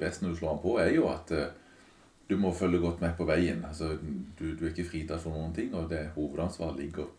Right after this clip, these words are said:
på deg for å følge med på veien og ikke betjene. Så det er jo ikke sånn sett bare telefonen, men det er jo, det er jo mange av de dippeduttene som vi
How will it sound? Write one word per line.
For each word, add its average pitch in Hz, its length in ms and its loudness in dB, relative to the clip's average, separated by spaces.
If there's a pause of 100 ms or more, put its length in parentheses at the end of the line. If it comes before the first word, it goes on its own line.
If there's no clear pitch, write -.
på 67 100 -6
deg 65 160 -4
for 69 140 -8
å 69 80 -14
følge 65 180 -4
med 82 160 -8
på 65 140 -8
veien 67 320 -6 (320)
og - 100 -2
ikke - 220 -4
betjene. 76 340 0
Så 104 80 -2
det 110 80 6
er 110 60 6
jo - 20 0
ikke - 400 -4
sånn 90 160 -2
sett 85 160 -2
bare 76 220 0
telefonen, 78 420 -2
men 90 160 0
det 110 60 -2
er 160 100 -2
jo, - 160 0 (460)
det - 80 0
er - 20 4
jo - 80 2
mange 73 240 2
av - 80 2
de - 160 4
dippeduttene 82 720 2
som 76 160 -4
vi 69 100 0